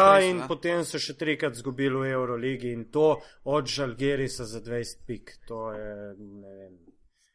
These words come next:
Speaker 2: kaj so delali, tekmo sem gledal, ampak tisti je bil smeh.
Speaker 1: No.
Speaker 2: Da te
Speaker 1: Žalgiris je
Speaker 2: Žalgiris
Speaker 1: letal
Speaker 2: za
Speaker 1: po
Speaker 2: dvajset
Speaker 1: terenu.
Speaker 2: pik premaga, pa do zdaj ni dobil ene tekme v tem delu,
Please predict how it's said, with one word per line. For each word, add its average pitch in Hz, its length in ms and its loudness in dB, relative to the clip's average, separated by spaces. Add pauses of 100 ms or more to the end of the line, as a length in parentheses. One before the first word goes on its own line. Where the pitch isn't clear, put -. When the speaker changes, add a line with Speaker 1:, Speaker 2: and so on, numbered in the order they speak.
(120)
Speaker 2:
kaj - 220 -20
so 101 200 -18
delali, 110 380 -12
tekmo 113 360 -14
sem 107 200 -16
gledal, 107 340 -14
ampak 101 240 -16
tisti - 300 -20
je 95 60 -20
bil 98 140 -20
smeh. 98 340 -16 (2000)
Speaker 1:
No. 101 540 -10 (340)
Speaker 2:
Da 131 200 -2
te 156 120 2
Speaker 1:
Žalgiris 165 140 2
je - 60 2
Speaker 2:
Žalgiris 165 480 6
Speaker 1:
letal 202 160 4
Speaker 2:
za - 60 2
Speaker 1:
po - 100 0
Speaker 2:
dvajset 151 280 4
Speaker 1:
terenu. 170 200 -2
Speaker 2:
pik 143 380 -6
premaga, 127 680 -4
pa 120 220 -8
do 117 180 -10
zdaj 120 300 -8
ni 123 160 -8
dobil 120 400 -6
ene 120 260 -6
tekme 120 480 -12
v 113 100 -12
tem 113 280 -12
delu, 110 400 -8